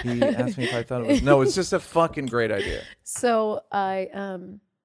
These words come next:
Speaker 2: there's guys on there. I've seen, I always, when I see people doing videos, I pull out my phone immediately. It's so funny. There was these two Japanese or Korean kids at the beach,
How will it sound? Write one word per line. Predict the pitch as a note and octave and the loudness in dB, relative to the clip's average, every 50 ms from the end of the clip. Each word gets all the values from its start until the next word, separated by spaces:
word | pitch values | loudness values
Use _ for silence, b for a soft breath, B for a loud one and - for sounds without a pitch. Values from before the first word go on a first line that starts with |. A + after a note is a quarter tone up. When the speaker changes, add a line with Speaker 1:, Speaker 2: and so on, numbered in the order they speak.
| _ _ _ _ _ _ _ _ _ _ _ - | _ _ _ _ _ _ _ _ _ _ _ -2
Speaker 2:
there's | C#4 D4 C#4+ | 0 0 0
guys | A3+ E3+ A3+ A3 A#3 B3 A#3 - | -2 -2 -2 -2 -2 -2 -4 -6
on | B3+ A#3+ A#3+ | -8 -12 -12
there. | A#3+ A#3+ A#3+ A#3+ - | -12 -14 -14 -10 -4
I've | - B3+ D4+ F4 E4 | -2 -2 0 0 -2
seen, | - - C4 A3+ G3+ - - | -6 -6 -4 -4 -4 0 2
I | A#3 C#4 D#4+ - | 4 4 4 4
always, | - B3 A#3 G#3+ F#3 F3 - | 6 6 8 8 6 4 0
when | G#3+ G#3+ G#3 | -2 -2 0
I | A3 A#3 B3 | 0 0 0
see | - D#4 D4 | -2 -4 -4
people | - C#4 A#3+ G#3+ A3+ | -4 -2 -2 0 -2
doing | G3 E3 F#3 F#3+ F#3+ F#3 F3 | -2 0 -2 -2 -2 -2 -2
videos, | E3+ E3 F3 F#3 G3 F#3+ - - | -2 -2 -2 -2 -4 -4 -4 -4
I | F#3+ F3+ | -4 -4
pull | - - - F#3+ | -4 -4 -2 -2
out | F3+ F3 F3 | -2 -2 -4
my | F3+ F3 E3+ | -6 -8 -10
phone | E3 - F3 F3+ F3 | -10 -10 -12 -10 -10
immediately. | F3 E3+ E3+ E3 E3+ - - - - - - _ _ _ _ _ _ - | -10 -8 -8 -8 -10 -10 -10 -12 -14 -14 -16 _ _ _ _ _ _ -8
It's | G3+ G#3 - | -6 -4 -2
so | - - A3 G3+ F#3+ | 0 2 2 2 0
funny. | - - F#3 F3 - - - b b b b b | 0 -6 -10 -10 -12 -16 -20 b b b b b
There | A3 B3 | 0 0
was | B3 | 0
these | A3+ A#3+ A3 | 0 -2 -4
two | - - C4+ A3 | -2 -4 -2 2
Japanese | - A3+ A3 G#3+ A#3 G#3+ G#3 A3 A#3 - | 4 4 4 4 4 0 -2 -4 -4 -4
or | G3 F3 E3 | -4 -6 -6
Korean | - - A#3 A#3 A#3+ A#3 A3 F3+ | -6 -6 -4 -2 -2 -2 -4 -4
kids | - F#3+ F#3 F3+ E3+ - | -4 -2 -2 -2 -4 -6
at | - - F#3+ E3+ | -8 -6 -6 -4
the | F#3 | -4
beach, | E3+ F#3 F#3+ F3 F3 - - - | -4 -4 -4 -6 -6 -8 -14 -16